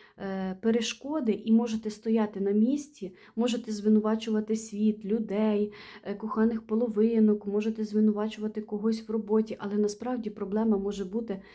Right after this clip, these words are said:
е, якраз прихована у вас самих. І моє завдання сьогодні — відкрити те, що допоможе вам позбутися перешкод і, е, щ-,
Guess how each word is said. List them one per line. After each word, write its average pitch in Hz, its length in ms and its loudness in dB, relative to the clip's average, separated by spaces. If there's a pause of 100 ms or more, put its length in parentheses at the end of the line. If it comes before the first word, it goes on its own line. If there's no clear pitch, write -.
(180)
е, 196 420 -4
якраз 214 460 0
прихована 226 680 0
у 196 180 -4
вас 208 360 -2
самих. 190 460 -4
І 202 240 -4 (320)
моє 254 280 2
завдання 254 520 4
сьогодні — 247 640 0
відкрити 240 580 0
те, 247 400 0
що 247 260 -4
допоможе 226 880 4
вам 214 160 4
позбутися 214 720 -4
перешкод 208 720 -4 (760)
і, 233 320 0
е, 196 800 0
щ-, - 220 -12